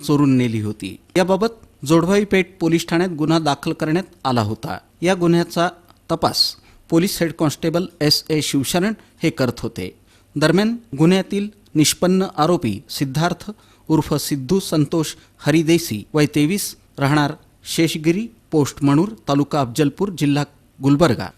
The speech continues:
हा जुना तुळजापूर नाका, पुणे हायवे, सोलापूर इथं चोरीची मोटरसायकल विकण्यासाठी येत आहे,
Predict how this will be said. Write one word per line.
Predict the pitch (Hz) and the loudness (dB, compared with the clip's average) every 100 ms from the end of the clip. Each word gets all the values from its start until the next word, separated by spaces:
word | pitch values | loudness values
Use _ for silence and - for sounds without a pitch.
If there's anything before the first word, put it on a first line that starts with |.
| _ | _
हा | 170 | -2
जुना | 147 147 180 | 2 4 2
तुळजापूर | 180 160 156 156 160 | 2 0 0 0 0
नाका, | 151 147 170 | 0 0 -4
पुणे | 160 - 139 | -6 0 2
हायवे, | 156 143 147 147 | 2 0 -2 -4
सोलापूर | - 139 143 151 | -4 -2 -2 -2
इथं | 143 - 202 214 _ | -4 -4 -6 -6 _
चोरीची | - 160 175 190 196 | 0 0 0 -2 -2
मोटरसायकल | 165 147 - 156 156 143 151 | 0 0 0 -4 -4 -4 -2
विकण्यासाठी | 135 131 147 143 147 - 190 - _ _ - | -2 0 -2 0 -4 -4 -6 -8 _ _ -2
येत | 147 147 | -2 0
आहे, | 135 160 | 0 -2